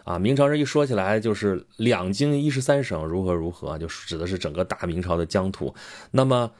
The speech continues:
这个顾名思义，这个书名一看就是了，两京十五日，那就是在这南京和北京之间十五天之内你要完成一个任务哈，这个脉络其实很清楚啊，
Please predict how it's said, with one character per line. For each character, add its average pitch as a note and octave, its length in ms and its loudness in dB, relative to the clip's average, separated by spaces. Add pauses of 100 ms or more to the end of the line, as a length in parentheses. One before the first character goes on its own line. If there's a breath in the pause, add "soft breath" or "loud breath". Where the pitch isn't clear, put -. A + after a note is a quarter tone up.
(380 soft breath)
这 E3 180 6
个 A#2+ 300 4
顾 D#3+ 160 2
名 D3+ 160 0
思 E3+ 200 0
义， D3+ 80 2
这 C3 80 0
个 C#3 60 0
书 G3+ 220 2
名 D#3 200 2
一 D3+ 60 0
看 C#3 220 2
就 B2+ 80 2
是 A#2 120 -4
了， G2+ 120 0 (100)
两 G2+ 400 2
京 C#3 220 0
十 C3 180 -2
五 G#2 180 -2
日， G#2 120 0
那 A2+ 100 0
就 A2+ 80 0
是 A2+ 60 -2
在 A#2 100 2
这 A2+ 100 4 (200)
南 A2 200 2
京 B2+ 160 2
和 B2 120 0
北 G2 180 0
京 G#2+ 180 -2
之 A2 160 -2
间 A2 160 0
十 A2 200 -4
五 A2 100 0
天 G#2 260 -4
之 A2 120 -4
内 G#2+ 100 2
你 F#2 100 0
要 E2+ 120 2
完 F2 180 -2
成 A2+ 140 0
一 A#2+ 40 2
个 C3+ 120 4
任 G#3 180 2
务 A2+ 120 -2
哈， - 180 -10
这 A#2+ 100 -2
个 C#3+ 60 0
脉 D#4 160 0
络 G2 180 2
其 A2 160 -4
实 C#3 60 -2
很 - 180 -6
清 E3+ 180 0
楚 E3+ 100 -2
啊， - 140 -6